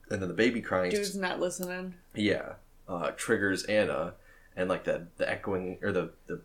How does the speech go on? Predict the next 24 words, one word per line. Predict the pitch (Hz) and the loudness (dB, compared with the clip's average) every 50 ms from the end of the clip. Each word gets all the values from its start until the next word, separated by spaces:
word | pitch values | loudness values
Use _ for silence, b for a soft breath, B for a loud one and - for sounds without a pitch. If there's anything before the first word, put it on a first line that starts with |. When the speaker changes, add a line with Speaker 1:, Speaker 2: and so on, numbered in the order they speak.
| - | -10
Speaker 1:
crying | - - - 104 101 95 92 | -6 0 0 2 2 2 0
starts | - - 92 90 - | 2 2 2 2 2
to, | 87 | -2
like, | 76 - - | -4 -4 -2
echo, | 95 98 - - 95 95 92 | -4 -4 0 0 2 2 2
and | 92 185 | 2 0
she | - 202 | 0 0
Speaker 2:
Kind | 190 185 | 2 2
of | 185 | 2
Speaker 1:
kind | 180 180 | 4 4
Speaker 2:
zoom | 208 202 190 | 4 4 4
Speaker 1:
of | 185 | 2
Speaker 2:
in | 175 | 0
on | 175 180 | 0 -2
the | 185 | -2
baby, | 180 180 185 190 | -2 0 -2 -2
we | 185 190 190 | -2 -2 -2
zoom | 180 196 190 185 | 0 0 0 0
in | 185 185 | 0 -4
on | 196 - | -6 -6
Anna's, | 202 190 190 190 185 185 - | -6 -8 -8 -8 -10 -12 -12
Anna's | - - 202 190 190 | -10 -8 -8 -8 -8
Speaker 1:
Mm-hmm. | - - | -8 -6
Speaker 2:
face. | 196 196 180 170 - - | -6 -6 -6 -8 -12 -14